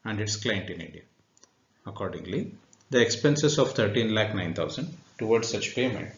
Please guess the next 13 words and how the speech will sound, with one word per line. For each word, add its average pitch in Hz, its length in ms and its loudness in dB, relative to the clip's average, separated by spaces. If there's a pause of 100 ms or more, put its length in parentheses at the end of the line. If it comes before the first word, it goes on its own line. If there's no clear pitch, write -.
(180)
on 104 180 0
which 104 260 -4
no 123 200 0
T 107 120 -4
D 107 140 0
S 110 140 0
was 98 240 -4
made, 85 220 -6 (500)
was 120 260 2
disallowed 135 460 2
under 104 180 2
Section 107 400 -2
forty, 110 520 -2